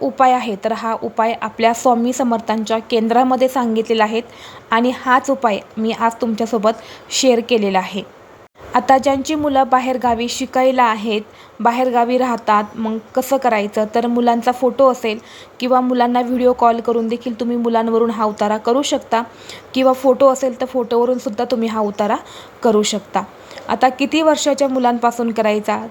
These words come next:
तर जे अगदी वीस तीस दिवसाचे बाळं असतात त्यांच्यावरून सुद्धा तुम्ही हा उतारा करू शकतात आणि मोठ्यातली मोठी जी मुलं असतात, अगदी लग्न झालेले आहेत, त्या मुलांसाठी सुद्धा तुम्ही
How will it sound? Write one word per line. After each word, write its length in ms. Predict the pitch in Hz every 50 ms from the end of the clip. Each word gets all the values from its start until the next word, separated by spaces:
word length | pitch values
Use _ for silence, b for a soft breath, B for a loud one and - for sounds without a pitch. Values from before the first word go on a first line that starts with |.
| -
तर 60 | 233 233
जे 200 | 208 254 269 -
अगदी 520 | - 254 254 233 226 262 214 262 254 254
वीस 460 | 240 226 220 247 254 254 262 - - - -
तीस 200 | 247 247 247 226
दिवसाचे 460 | 196 214 240 240 - 254 240 240 240
बाळं 260 | 220 226 214 208 214 214
असतात 340 | 214 214 - - 214 190 190 B B B B B B B - -
त्यांच्यावरून 540 | 233 233 226 226 233 226 240 240 240 240
सुद्धा 300 | 233 - 247 202 208 262 262 -
तुम्ही 180 | 254 233 226
हा 120 | 220 226 214
उतारा 320 | 208 208 - 208 202 208
करू 240 | 208 - 208 208 208
शकतात 400 | 208 220 208 208 - 240 240 254 - -
आणि 160 | - 226 233 233
मोठ्यातली 520 | 233 233 233 233 - 254 254 254 262 277
मोठी 260 | 269 262 254 240 262
जी 100 | 214 233 240
मुलं 260 | 233 233 233 226 226
असतात, 260 | 220 - - 208 190 190 B B B B B B B
अगदी 380 | - 247 220 214 202 262 254 254
लग्न 280 | 254 240 214 240 254 254
झालेले 300 | 254 262 233 233 233 226
आहेत, 340 | 220 202 208 220 190 - 214 - -
त्या 100 | 220 226
मुलांसाठी 600 | 220 226 226 226 226 233 - 247 226 214 220 220
सुद्धा 280 | - 226 196 202 233 233 240
तुम्ही 260 | 240 208 214 226